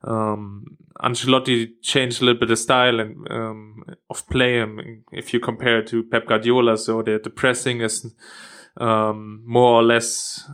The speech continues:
um, now more in the midfield instead of the first row. Um, so this will, uh, bring the pressure more onto the midfield players, and Vidal is then one player who covers a lot of space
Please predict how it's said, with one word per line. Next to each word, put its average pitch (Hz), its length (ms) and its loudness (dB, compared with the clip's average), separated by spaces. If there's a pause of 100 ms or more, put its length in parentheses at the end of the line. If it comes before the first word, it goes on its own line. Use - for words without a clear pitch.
um, 113 480 -6
now 113 280 2
more 113 280 2
in 110 60 0
the 120 80 -2
midfield 139 640 0
instead 113 400 0
of 110 380 -2
the 117 80 -8
first 120 480 2
row. 127 400 2 (160)
Um, 110 680 -6 (140)
so 113 220 2
this 113 220 -4
will, 107 400 0 (640)
uh, 113 120 -2
bring 113 260 2
the 123 80 -2
pressure 117 340 0
more 113 320 2
onto 113 300 -4
the 113 80 2
midfield 117 420 -2
players, 117 420 2
and 110 160 -4
Vidal 110 420 2
is - 180 -8
then 107 320 -4 (340)
one 113 240 0
player 113 520 2
who 107 440 0
covers 110 440 0
a 107 60 4
lot 113 180 6
of 113 140 2
space 120 640 0